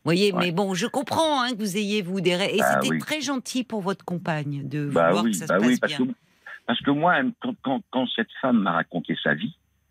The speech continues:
Speaker 2: quand
Speaker 1: Hmm.
Speaker 2: elle m'a raconté sa vie,
Speaker 1: D'accord,
Speaker 2: oh,
Speaker 1: oui. Quelle est,
Speaker 2: oh.
Speaker 1: quelle était-elle, sa vie, justement ?
Speaker 2: Oh
Speaker 1: C'était
Speaker 2: là
Speaker 1: quoi,
Speaker 2: là
Speaker 1: sa
Speaker 2: là.
Speaker 1: vie ?
Speaker 2: Alors, sa vie, c'était, euh, euh, elle était considérée comme une boniche.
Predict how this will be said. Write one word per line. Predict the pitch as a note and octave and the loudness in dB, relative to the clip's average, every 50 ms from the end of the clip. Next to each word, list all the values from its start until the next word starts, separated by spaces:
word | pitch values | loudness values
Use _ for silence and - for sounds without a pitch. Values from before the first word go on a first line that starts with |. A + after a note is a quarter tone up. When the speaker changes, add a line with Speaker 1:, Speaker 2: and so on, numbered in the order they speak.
| _ _ _ _ _ _ _ _ _ _ _ _ _ _ - | _ _ _ _ _ _ _ _ _ _ _ _ _ _ -6
Speaker 2:
quand | - - F#3 | -2 0 0
Speaker 1:
Hmm. | - F3 - | 0 0 0
Speaker 2:
elle | - C#3 | -2 -2
m'a | C3+ - | -2 -2
raconté | - - - - - - | -2 -2 -2 -4 -2 -2
sa | - G#3+ | 0 0
vie, | A3 | 0
Speaker 1:
D'accord, | - G#3 G3+ F#3+ F#3+ E3+ D#3+ | 0 2 0 0 0 -2 -2
Speaker 2:
oh, | F#3+ | 0
Speaker 1:
oui. | G3 G3+ G3+ F3+ - - | 0 0 -2 -2 -4 -4
Quelle | - C#4 C4 A#3+ | 0 2 4 4
est, | A3 G3+ | 2 2
Speaker 2:
oh. | - - | 2 2
Speaker 1:
quelle | A#3+ A3+ A3 A3+ | 2 2 2 2
était-elle, | G#3+ - - G#3+ G#3+ G#3+ G#3 G3+ - - - G#3 G#3 G#3 G#3 G3+ | -2 -2 0 0 0 0 0 -2 -4 -4 -2 -2 0 -2 -2 -4
sa | F#3 - - F#3 | -6 -6 -4 -4
vie, | F3+ D#3 E3+ F#3 F#3 F3 | -4 -4 -4 -4 -4 -4
justement ? | F3 E3 - - - F3 F3+ F3+ D#3 B2 | -6 -8 -6 -4 -2 0 2 4 4 4
Speaker 2:
Oh | B2 G#2+ F#2+ F2 | 4 4 2 0
Speaker 1:
C'était | - - C#2+ | -2 -4 -6
Speaker 2:
là | - | -6
Speaker 1:
quoi, | F#3+ F#3+ F#3+ | -4 -4 -4
Speaker 2:
là | - | -4
Speaker 1:
sa | - - F3 E3 | -4 -4 -6 -6
Speaker 2:
là. | D#3+ | -6
Speaker 1:
vie ? | D#3 E3+ E3+ F3 E3+ - _ _ _ | -6 -6 -8 -8 -10 -14 _ _ _
Speaker 2:
Alors, | - - E2 D2 D2 C#2+ - | 0 2 2 2 0 -2 -4
sa | - E2 | -6 -6
vie, | D2+ C#2+ F#2+ G#2 F#2+ - - | -4 -2 -2 -2 -2 -2 -6
c'était, | C2+ - - - - E2 E2 D2+ | -8 -8 -8 -6 -2 -2 0 0
euh, | C#2+ C2 B1 A#1 A#1 A#1+ A#1+ - _ _ _ _ _ - - - _ _ _ _ _ _ _ _ _ _ _ _ _ _ _ _ - - | -2 -4 -6 -6 -8 -10 -10 -14 _ _ _ _ _ -20 -20 -20 _ _ _ _ _ _ _ _ _ _ _ _ _ _ _ _ -6 -4
euh, | G#1+ G1+ G1+ G1+ G1+ G1+ - - - - B1 | -2 0 0 -2 -2 -4 -6 -6 -2 -2 -2
elle | C2 C#2 | 0 0
était | D2+ - - - | -2 0 0 -2
considérée | - - - E2 - - D#2+ C#2+ C#2+ D2 D#2+ G#2 - | 0 0 0 0 0 0 0 2 2 4 4 2 2
comme | - C#2 C#2 | 0 0 0
une | C2 B1 A#1+ | 0 2 2
boniche. | B1 D2 C#2+ C#2+ - - - - - | 0 0 0 0 0 -2 -4 -4 -4